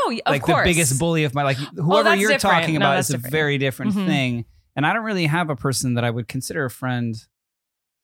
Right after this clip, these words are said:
Speaker 2: but I did have friends later in life that, um, uh, certainly rooted,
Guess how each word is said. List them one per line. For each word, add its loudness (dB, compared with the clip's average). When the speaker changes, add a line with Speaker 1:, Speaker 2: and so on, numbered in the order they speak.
Speaker 2:
but 0
I 2
did 0
have 0
friends -4
later 0
in 0
life -2
that, -2
um, -4
uh, 0
certainly 0
rooted, -2